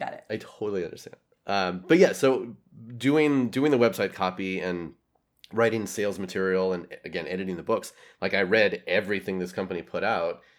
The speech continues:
Speaker 2: and it was, <laughs> it was, it was a lot. It was a lot.
Speaker 1: You're, one I remember the most is, um, the first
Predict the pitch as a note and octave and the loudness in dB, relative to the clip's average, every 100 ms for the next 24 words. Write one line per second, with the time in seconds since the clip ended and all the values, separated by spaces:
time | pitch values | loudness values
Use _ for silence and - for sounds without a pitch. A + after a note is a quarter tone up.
0 | _ _ - F#2 F2+ F#2 - G2 F2+ G2 | _ _ -4 -2 -4 -10 -10 -8 -6 -10
1 | - - - - - B2 G#2 A2 A#2 A2 | -12 -20 -20 -16 -8 -6 -4 0 0 0
2 | A2+ - G2+ G#2 A2+ A2 G#2 E2+ - _ | -10 -8 -6 -4 -2 0 0 -2 -8 _
3 | _ _ _ _ _ F2 G2 G#2 E2+ F3+ | _ _ _ _ _ -10 -6 -4 -4 -4
4 | F#3+ F#3 - F3+ F3 E3 E3 D#3+ D#3 D3+ | -4 -4 -8 -4 -2 0 0 -2 -6 -6
5 | D3 D3 C#3 D#3 D3 C#3 - C#3 C3+ C#3+ | -4 -4 -6 -6 -6 -8 -8 -10 -10 -16
6 | - - C3 B2 B2+ B2 D#3+ D3 D#3 - | -14 -6 -4 -4 -8 -14 -14 -10 -10 -10
7 | C#3 - - - - | -12 -14 -20 -20 -20